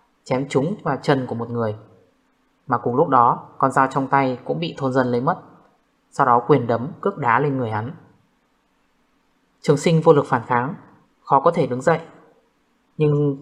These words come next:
vẫn sợ có người thừa cơ tổn thương Lão Hoàng, đành cao giọng la lên: "Luật nhà Đường nghiêm cấm giết trâu cày, nếu mà giết Lão Hoàng,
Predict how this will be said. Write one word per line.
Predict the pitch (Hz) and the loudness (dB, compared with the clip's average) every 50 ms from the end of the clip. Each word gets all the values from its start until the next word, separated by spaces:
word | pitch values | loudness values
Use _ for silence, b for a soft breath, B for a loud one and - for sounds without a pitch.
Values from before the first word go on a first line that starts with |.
| - | -4
vẫn | - 160 160 | -4 -4 -2
sợ | - - 185 143 - - - | 0 0 0 0 0 -4 -6
có | - 131 | -4 -2
người | 139 151 151 139 | 0 2 2 2
thừa | 135 - 135 120 | 2 2 0 0
cơ | - - 147 139 131 | 2 4 4 4 4
tổn | - 120 113 | 2 0 -2
thương | - 143 135 | -2 -2 0
Lão | 135 139 151 | 0 0 2
Hoàng, | 156 147 135 120 110 107 110 - - - _ _ _ _ _ - | 4 4 2 2 0 -6 -14 -20 -20 -20 _ _ _ _ _ -8
đành | 143 131 123 120 120 | -6 -6 -4 -4 -2
cao | - 135 131 | 0 0 2
giọng | 147 127 123 139 | 2 0 2 2
la | 135 135 | 2 2
lên: | 135 139 135 127 120 - - - - _ _ _ _ _ _ _ _ _ _ _ _ _ _ _ _ _ _ _ _ _ _ _ _ _ _ _ _ _ _ _ _ _ _ _ _ _ _ _ _ _ _ _ | 4 2 0 0 -2 -8 -18 -20 -20 _ _ _ _ _ _ _ _ _ _ _ _ _ _ _ _ _ _ _ _ _ _ _ _ _ _ _ _ _ _ _ _ _ _ _ _ _ _ _ _ _ _ _
"Luật | - 156 151 151 | 0 0 2 2
nhà | 160 156 151 | 2 2 4
Đường | 147 156 156 151 143 139 151 | 6 6 6 6 4 0 0
nghiêm | 185 190 190 | 0 0 2
cấm | - 156 147 175 190 | 2 2 2 0 -2
giết | 180 220 240 233 | 2 0 0 4
trâu | - 190 170 | 4 0 2
cày, | - 151 147 139 131 127 - - - - _ _ _ _ - | 4 2 2 2 0 -4 -8 -20 -20 -20 _ _ _ _ -2
nếu | 143 147 165 | 0 0 2
mà | 185 175 156 | 4 2 4
giết | 156 240 - 190 | 4 4 4 4
Lão | 175 170 | 2 4
Hoàng, | 170 160 151 143 131 117 - | 6 6 4 4 2 0 -6